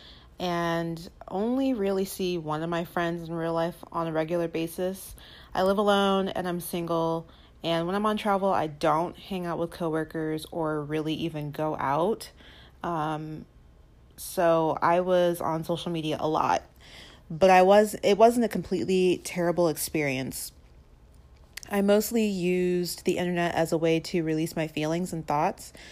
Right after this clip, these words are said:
and connect with my friends that are in different places with me, which was really, really nice, as well as connect with my online friends. Um, but social media also had a negative effect on me because of all the posts about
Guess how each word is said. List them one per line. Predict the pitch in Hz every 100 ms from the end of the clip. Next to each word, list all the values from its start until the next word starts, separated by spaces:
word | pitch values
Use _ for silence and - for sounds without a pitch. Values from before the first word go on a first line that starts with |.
| - - -
and | 254 247 240
connect | 277 233 226
with | 202
my | 190
friends | 196 180 170 170 175 - -
that | - 170
are | 165 165
in | 165
different | 160 165 147
places | - 214 208 190
with | 196 190 202
me, | 190 190 190
which | 180 175 -
was | 190
really, | 190 220 185
really | 165
nice, | 156 147 151
as | - 185
well | 208
as | 214
connect | - 180 170
with | 170 165
my | 165 151
online | 147 139 - 151
friends. | - - - - - - - - - - - - -
Um, | 185 180
but | 180 -
social | 240 -
media | 240 214 220 208 208 190 - - - - -
also | 175 185 - 196 185
had | 170 170 160 -
a | 160 156
negative | 156 160 202
effect | 180 - 160 156
on | 151
me | 156 151
because | 151 156 170 160
of | 165 160 -
all | 151 151
the | 165
posts | 190 - 170 160 165 -
about | 160 151 143 151 147